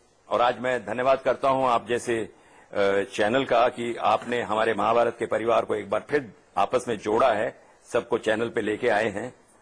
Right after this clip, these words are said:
आज समय है जिस तरह से भगवान श्री कृष्ण के नेतृत्व में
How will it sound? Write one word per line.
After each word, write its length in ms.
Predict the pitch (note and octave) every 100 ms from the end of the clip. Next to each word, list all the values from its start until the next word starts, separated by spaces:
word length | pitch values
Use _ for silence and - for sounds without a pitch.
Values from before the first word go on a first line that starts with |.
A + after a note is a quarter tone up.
| _ - - - - - _ _ -
आज 400 | B2 E3 G#3+ E3+ D#3+
समय 400 | - - B2 E3
है 540 | F3+ E3 F#3+ G3 - - _ _ _ _ _ _ _ _ _ _ _ _
जिस 220 | D#3 D#3
तरह 160 | F3 F3+
से 200 | F3+ F3+
भगवान 340 | A#2+ B2+ D#3+
श्री 200 | D#3 D3
कृष्ण 340 | C3+ D3+ E3+ D#3+
के 120 | D#3
नेतृत्व 500 | B2+ B2+ D3+ E3 A#2+
में 260 | A#2+ A2